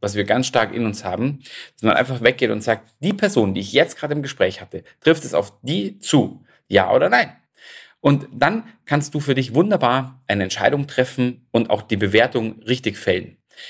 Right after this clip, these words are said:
Ganz wichtiger Punkt, wenn irgendwas mit deinem Bauchgefühl drückt, wenn du sagst, boah, mein Bauchgefühl ist nicht gut, dann vertraue auf dein Bauchgefühl, das ist ganz wichtig. Selbst wenn deine Kandidatenmatrix sagt, hey, der hat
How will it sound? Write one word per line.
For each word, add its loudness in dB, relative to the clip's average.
Ganz 2
wichtiger 0
Punkt, -2
wenn 0
irgendwas 0
mit 2
deinem 2
Bauchgefühl 2
drückt, -6
wenn 0
du -2
sagst, -2
boah, 4
mein 0
Bauchgefühl 2
ist -6
nicht 0
gut, -4
dann 4
vertraue 2
auf 0
dein 2
Bauchgefühl, 0
das -6
ist -10
ganz 0
wichtig. -2
Selbst 2
wenn 0
deine 0
Kandidatenmatrix -2
sagt, 0
hey, -2
der -2
hat -10